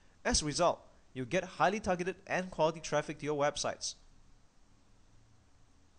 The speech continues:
P P C networks are places that you may choose to have your ad placed or shown. There are three main types of P P C networks: search network,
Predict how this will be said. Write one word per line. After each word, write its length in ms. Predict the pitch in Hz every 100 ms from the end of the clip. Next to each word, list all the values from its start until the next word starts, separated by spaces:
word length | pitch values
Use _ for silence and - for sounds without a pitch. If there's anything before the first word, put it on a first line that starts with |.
| - _ - - - - - - -
P 140 | 240
P 80 | 240
C 120 | 247
networks 520 | 196 196 170 131 - -
are 140 | 127
places 440 | - 170 196 196 -
that 120 | 139
you 100 | 120
may 220 | 117 170
choose 320 | 180 180 - - -
to 120 | 127
have 220 | 139 160
your 140 | 127 -
ad 260 | 143 -
placed 280 | - 143 139
or 120 | 113
shown. 280 | 110 160 131 - - - - - - _ _ -
There 160 | 120 135
are 100 | 123
three 200 | - 202
main 220 | 180 180
types 220 | 180 165
of 80 | 120
P 120 | 139
P 60 | 131
C 160 | 143
networks: 540 | 139 143 120 - - - _ _ - _
search 320 | - 190 175
network, 420 | 151 156 160 185